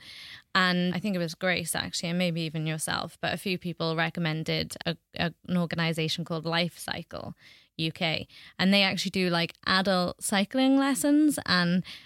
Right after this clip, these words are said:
I think they teach you to, like, go on the roads and they make you more confident. They'll even help you map out routes, you know, that you will likely cycle. So that, for me, that would be to and from home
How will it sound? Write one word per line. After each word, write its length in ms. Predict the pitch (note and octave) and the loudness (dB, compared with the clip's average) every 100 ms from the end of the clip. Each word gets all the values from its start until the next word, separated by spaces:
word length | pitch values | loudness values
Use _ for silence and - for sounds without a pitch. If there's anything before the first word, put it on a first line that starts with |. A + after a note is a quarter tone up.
| - - | -12 -2
I 100 | F#3+ | 2
think 280 | G#3 G3+ - | 4 2 4
they 520 | G3 F#3+ F3+ F3 - | 4 6 4 2 0
teach 320 | - G3 - | -2 -2 0
you 160 | F#3+ F3+ | -2 -2
to, 160 | - | -4
like, 260 | F2 F#2 - | -4 -4 -2
go 140 | F#3 | -2
on 120 | F3+ F3 | 0 0
the 120 | E3 | 0
roads 520 | F#3 F3+ F3 F3 E3 - | 2 2 2 0 -2 -2
and 160 | F3+ | 2
they 220 | E3 D#3+ | 2 0
make 260 | D3+ E3+ - | 0 -2 -2
you 80 | E3+ | -4
more 80 | D#3+ | -4
confident. 640 | - F3 - F3 E3+ F3 | -2 -2 -2 -2 -2 0
They'll 200 | F3+ E3+ | 2 2
even 240 | E3+ E3+ | 2 0
help 340 | E3 E3+ E3 - | -2 -2 -4 -2
you 320 | D#3+ D#3+ D#3+ - - - _ | 0 0 -2 -6 -18 -20 _
map 340 | F3+ E3+ D3 | 2 2 2
out 240 | E3 D#3+ E3 | 0 0 0
routes, 600 | E3+ D#3+ - - - - _ _ _ | -2 -2 -6 -4 -4 -4 _ _ _
you 80 | F3 | -2
know, 160 | D#3+ D3+ | -2 -2
that 180 | E3 | -4
you 220 | D#3+ D#3+ D#3+ | -2 -2 -2
will 320 | D#3+ D#3+ - | -2 -4 -2
likely 540 | E3 D#3+ - D#3+ D#3+ - _ | -2 -4 -4 -2 -2 -6 _
cycle. 460 | - F3 E3+ F2+ D#3+ | 0 2 2 -2 -2
So 160 | G3 | 0
that, 180 | E3 - | -2 -2
for 100 | F#3+ | 2
me, 200 | F3+ F3 | 2 2
that 140 | D#3+ - | 0 -2
would 120 | E3 | -2
be 240 | E3 D#3 | -2 -2
to 160 | D3+ F#3 | -2 -2
and 160 | E3 | -2
from 220 | D#3 D#3+ D3+ | -2 -2 0
home 500 | F3+ D#3+ D#3 D#3 | 2 2 0 -2